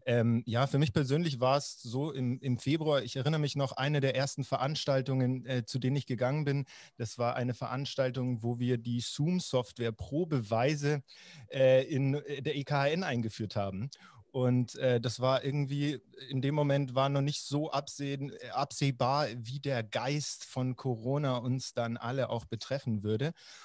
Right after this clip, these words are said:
Und es war aber irgendwie bezeichnend, dass das einer der ersten Momente war, weil das hat uns natürlich maßgeblich auch in den nächsten Monaten und im ganzen letzten Jahr halt enorm begleitet. Und wir haben da ganz viele Erfahrungen mit diesen Formaten gesammelt,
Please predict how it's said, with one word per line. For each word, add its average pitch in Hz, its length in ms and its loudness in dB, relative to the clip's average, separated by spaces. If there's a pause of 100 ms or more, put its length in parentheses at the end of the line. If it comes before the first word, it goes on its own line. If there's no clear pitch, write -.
(360)
Und 135 260 0
es 135 160 -8
war 135 140 2
aber 127 260 -2
irgendwie 139 240 -2
bezeichnend, 135 640 -4
dass 117 140 -6
das 127 180 -6
einer 131 280 -4
der 120 120 -4
ersten 127 300 -6
Momente 120 420 -2
war, 117 300 -2 (100)
weil 117 380 -6 (260)
das - 260 -12
hat 127 160 -8
uns 120 200 -8
natürlich 120 340 -8
maßgeblich 120 680 -6
auch 120 120 -8
in 120 80 -4
den 113 100 -2
nächsten 117 440 -8 (360)
Monaten 127 580 0
und 113 300 -4
im 113 260 -4
ganzen 117 360 -4
letzten 117 280 -2
Jahr 117 240 -2
halt 113 240 -4
enorm 113 380 -4
begleitet. 117 500 -2
Und 113 120 -2
wir 110 60 -2
haben 110 100 0
da 110 80 0
ganz 113 180 -2
viele 127 200 -4
Erfahrungen 123 420 -2
mit 107 160 -2
diesen 110 160 -2
Formaten 107 560 -2 (480)
gesammelt, 92 560 -4